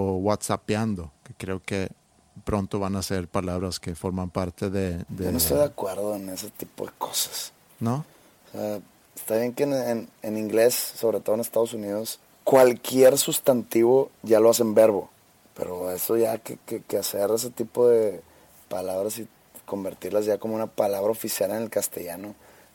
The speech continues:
Speaker 2: no. O sea, no, no, no, no estoy de acuerdo de que de repente vaya a existir la palabra whatsappear.
Speaker 1: Ok.
Speaker 2: No se me hace elegante. El español siempre ha sido como conocido como una lengua muy romántica, muy elegante, y no,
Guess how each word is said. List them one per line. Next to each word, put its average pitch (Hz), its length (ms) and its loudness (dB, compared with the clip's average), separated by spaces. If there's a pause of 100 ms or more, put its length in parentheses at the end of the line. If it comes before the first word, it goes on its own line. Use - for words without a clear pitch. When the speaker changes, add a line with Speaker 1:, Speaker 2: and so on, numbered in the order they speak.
(220)
Speaker 2:
no. 80 100 -12
O - 720 -20
sea, 80 100 -18
no, 80 220 -12
no, 87 260 -10
no, 87 160 -10
no 92 220 -8
estoy 98 240 -10
de 98 60 -4
acuerdo 85 800 -10
de - 100 -12 (140)
que 90 80 -4
de 87 120 -2
repente 87 500 -6
vaya 95 200 0
a - 20 0
existir - 320 -4
la 98 60 2
palabra 95 400 2
whatsappear. 90 840 -2 (300)
Speaker 1:
Ok. - 220 -8 (320)
Speaker 2:
No 87 160 -14
se - 140 -8
me 98 100 -8
hace 98 360 -4 (580)
elegante. 107 580 2
El 95 60 -2
español 95 420 -4
siempre 107 320 0
ha 107 80 4
sido 107 420 4
como 98 240 -6
conocido 95 360 -8
como 104 140 -6
una 104 120 -2
lengua 104 540 4 (320)
muy 101 160 -4
romántica, 110 560 0
muy 95 180 -4
elegante, 104 460 0
y 98 40 -4
no, 90 160 -8